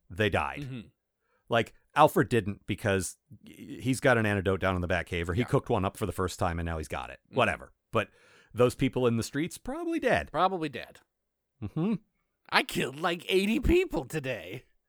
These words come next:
Speaker 1: Mm-hmm. And then he, at one point, says, uh, "How many smiles per gallon does this submarine get?" Just terrible, terrible puns. I
Speaker 2: There's,
Speaker 1: love it.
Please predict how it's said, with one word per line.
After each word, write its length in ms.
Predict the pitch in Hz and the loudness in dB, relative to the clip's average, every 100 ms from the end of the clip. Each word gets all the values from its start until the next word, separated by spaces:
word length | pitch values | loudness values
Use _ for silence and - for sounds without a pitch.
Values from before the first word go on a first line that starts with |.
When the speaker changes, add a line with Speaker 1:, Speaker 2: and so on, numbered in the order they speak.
| - | -10
Speaker 1:
Mm-hmm. 460 | 123 117 147 147 165 147 _ _ - | -2 0 2 2 2 -2 _ _ -2
And 140 | 131 | 4
then 80 | 156 | 6
he, 160 | 147 - - - | 4 2 -10 0
at 120 | 139 | 4
one 200 | 147 151 | 4 4
point, 260 | 151 143 117 | 4 4 2
says, 340 | 135 131 - | 0 0 0
uh, 220 | 143 127 - - | 2 2 0 -4
"How 120 | 240 | 4
many 220 | 285 247 202 | 8 8 8
smiles 680 | - 240 247 214 196 185 - | 4 8 12 12 12 12 10
per 180 | 190 | 8
gallon 500 | 147 160 175 151 127 | 10 12 12 12 8
does 220 | 127 135 113 | 6 6 6
this 340 | 135 - - 131 | 2 2 -6 -10
submarine 720 | - 160 135 139 104 98 90 | 0 4 4 4 2 2 -2
get?" 360 | 87 80 85 - 208 190 - - - _ _ | -2 -4 -6 -10 -20 -20 -20 -20 -20 _ _
Just 240 | 170 151 - | -10 -8 -6
terrible, 680 | - 208 254 247 226 220 | -2 4 6 8 8 4
terrible 580 | - - 220 233 220 175 | -6 -4 2 4 4 2
puns. 480 | - 202 190 185 160 | -4 -2 0 0 0
I 60 | 160 | -2
Speaker 2:
There's, 100 | 165 | 0
Speaker 1:
love 200 | 151 | 0
it. 100 | 110 | -2